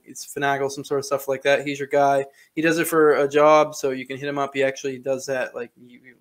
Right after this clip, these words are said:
look up his content, you can find him and pay him to, to help you out with that. But he also has a show where he kinda goes into that as well. So maybe if you wanna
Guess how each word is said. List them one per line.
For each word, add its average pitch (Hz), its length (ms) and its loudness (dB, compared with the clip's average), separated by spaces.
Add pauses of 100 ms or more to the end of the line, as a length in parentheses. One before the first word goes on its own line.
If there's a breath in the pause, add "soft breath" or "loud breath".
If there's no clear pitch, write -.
look 135 160 -8
up - 100 -8
his - 140 -20
content, 127 500 -8
you 120 80 -16
can 123 160 -20
find 131 320 -8
him 131 100 -18
and 120 120 -20
pay 135 220 -2
him 127 160 -8
to, 117 140 -20
to - 160 -18
help 123 240 -6
you 127 80 -6
out 131 140 0
with 135 100 -8
that. 135 200 -2 (340 soft breath)
But 220 140 8
he 208 80 10
also 190 180 2
has 170 80 -4
a 151 60 -4
show 147 280 2
where 120 120 -2
he 120 60 -8
kinda 123 200 -16
goes 123 240 -12
into 110 180 -20
that 107 200 -16
as - 160 -20
well. 110 240 -10
So 117 240 -14
maybe 123 240 -14
if 120 120 -16
you 127 80 -18
wanna 123 240 -14